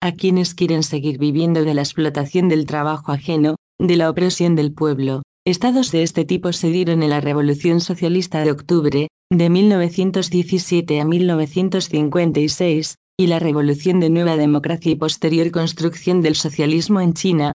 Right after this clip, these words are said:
de mil novecientos cuarenta y nueve a mil novecientos setenta y seis. Las clases luchan, unas clases salen victoriosas,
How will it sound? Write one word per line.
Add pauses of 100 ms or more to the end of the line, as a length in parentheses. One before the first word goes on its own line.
(160)
de
mil
novecientos
cuarenta
y
nueve
a
mil
novecientos
setenta
y
seis. (240)
Las
clases
luchan, (220)
unas
clases
salen
victoriosas,